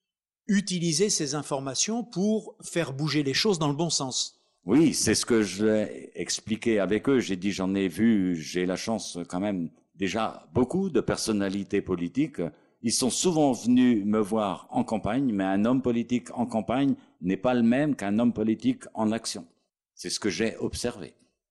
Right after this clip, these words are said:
Speaker 2: Je trouve, euh, quand même, euh, tout à leur honneur d'accepter de venir voir des petites personnes comme nous, parce que je me rends compte que, euh, c'est pas possible que toute personne connaisse tout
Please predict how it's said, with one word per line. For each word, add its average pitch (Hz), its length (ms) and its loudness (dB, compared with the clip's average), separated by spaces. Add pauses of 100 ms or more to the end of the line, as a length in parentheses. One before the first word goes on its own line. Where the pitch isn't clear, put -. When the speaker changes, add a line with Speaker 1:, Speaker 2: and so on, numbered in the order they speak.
(280)
Speaker 2:
Je 120 200 2
trouve, 143 460 4
euh, 98 440 4
quand 131 140 4
même, 131 460 2
euh, 95 160 0
tout 185 320 0
à 123 100 2
leur 113 240 2
honneur 127 480 2
d'accepter 156 1120 -2 (220)
de 95 120 0
venir 110 300 2
voir 117 300 -2
des 92 140 -2
petites - 380 -4
personnes 107 420 -2
comme 104 320 0
nous, 170 260 2
parce 95 280 -6
que 98 200 0
je 87 200 -4
me 95 100 -4
rends 87 180 -4
compte - 340 -10
que, 85 220 -4 (360)
euh, 85 220 -8
c'est - 260 -6
pas 156 140 0
possible 151 420 -6
que - 140 -4
toute - 360 -4
personne 139 460 -2
connaisse 101 640 -8 (160)
tout - 300 0